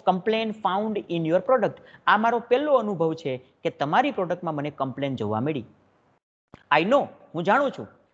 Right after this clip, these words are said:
"That customers satisfaction," એટલે કે ગ્રાહકનું satisfaction, એટલે કે ગ્રાહકની, ગ્રાહકનો સંતોષ, "is your prime concern." એ તમારો મુખ્ય આશય છે, તમારો મુખ્ય મોટો છે. "If the goods are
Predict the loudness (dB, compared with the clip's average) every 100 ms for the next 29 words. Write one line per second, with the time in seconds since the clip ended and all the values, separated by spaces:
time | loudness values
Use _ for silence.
0 | -4 -2 -2 -4 -10 -6 -6 -2 -2 -4
1 | -12 -10 -8 -8 -8 -8 -6 -4 -4 0
2 | 0 0 -4 _ -20 -18 -14 -2 2 6
3 | 4 2 -2 -4 -8 -8 -4 -4 -2 -6
4 | -6 -8 -8 -10 -8 -6 -4 -4 -2 0
5 | 0 0 -4 -6 -8 -6 -2 -2 -2 -6
6 | -4 -2 0 0 -2 _ _ -4 0 2
7 | 4 4 4 2 2 -2 -2 -2 -4 -6
8 | -6 -12 _ -4 -2 -2 -2 -2 0 0
9 | 0 -2 -4 -2 -4 -2 0 0 0 -2
10 | -2 -4 -4 -2 -2 -4 -6 -6 -4 -4
11 | -2 -4 -6 -14 _ _ _ _ 0 2
12 | 0 -6 -18 -12 0 0 2 0 0 0
13 | 2 4 4